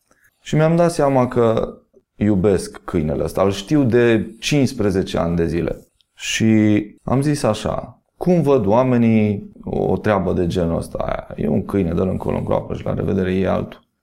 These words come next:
Eu n-am putut să o judec așa, sincer, și până la urmă nici nu mi s-a părut, uh, aberantă cererea. Și am făcut mai mult de atâta. Am făcut o urnă frumoasă,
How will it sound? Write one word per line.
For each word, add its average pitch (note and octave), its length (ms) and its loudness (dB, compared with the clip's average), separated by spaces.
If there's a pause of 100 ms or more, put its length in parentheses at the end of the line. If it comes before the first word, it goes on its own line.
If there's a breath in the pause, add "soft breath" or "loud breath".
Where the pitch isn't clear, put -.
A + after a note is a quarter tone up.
(140)
Eu B2 200 0
n-am F3+ 140 2
putut E3 220 -2
să - 120 -2
o F2 260 2
judec F2 360 -2
așa, E2 240 -2
sincer, A#2 680 0 (180)
și - 200 -4
până D#3+ 180 0
la D#3 120 4
urmă D#3 260 2
nici D3+ 180 0
nu C#3+ 60 0
mi C3+ 120 2
s-a B2 180 0
părut, B2 420 2
uh, G#2 340 4 (100)
aberantă G2+ 920 0 (360)
cererea. D#2 680 -2 (120)
Și - 280 -6
am F3+ 100 2
făcut F#3+ 200 0
mai G3 100 4
mult B2 160 2
de - 60 -4
atâta. - 580 -10 (220)
Am D#3+ 160 0
făcut C#3 300 -2
o G2+ 40 4
urnă G#2+ 400 2
frumoasă, E2+ 720 -4